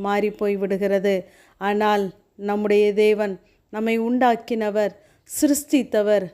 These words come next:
அவர் சொல்ல ஆகும், கட்டளையிட நிற்கும்.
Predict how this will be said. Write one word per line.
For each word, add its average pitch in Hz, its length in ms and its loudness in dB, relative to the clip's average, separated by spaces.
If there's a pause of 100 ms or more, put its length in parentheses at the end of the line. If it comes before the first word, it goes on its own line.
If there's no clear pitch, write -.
(120)
அவர் 190 320 -4
சொல்ல 233 400 0
ஆகும், 208 500 -2 (300)
கட்டளையிட 220 640 2
நிற்கும். 208 540 -4